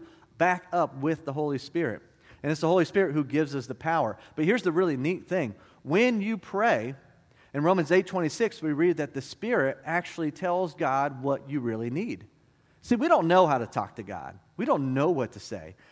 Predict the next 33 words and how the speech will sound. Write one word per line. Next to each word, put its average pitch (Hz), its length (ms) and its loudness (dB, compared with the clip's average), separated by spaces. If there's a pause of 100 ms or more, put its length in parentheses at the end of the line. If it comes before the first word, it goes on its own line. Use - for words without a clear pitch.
(180)
But 147 80 0
it 156 60 0
says 226 180 4
the 170 80 4
Holy 185 220 4
Spirit 165 340 0
makes 135 260 -4
groans 139 640 2
on 120 200 -4
our 123 120 0
behalf. 110 420 -4
I 156 140 0
have 147 160 2
no 127 300 0
idea 123 320 -2
what 113 400 -6
that 113 220 -6
is. 139 380 -4 (300)
Maybe 151 200 4
it's 135 100 -4
like 131 180 4
me 135 140 0
with 139 160 -2
my 131 140 -4
kids 143 400 -2
when 123 100 -4
they 117 60 -4
make 120 160 -4
another 117 240 -4
mess. 123 220 -4
I'm 117 60 -8
like, 104 160 -12
"Ugh." 120 460 -6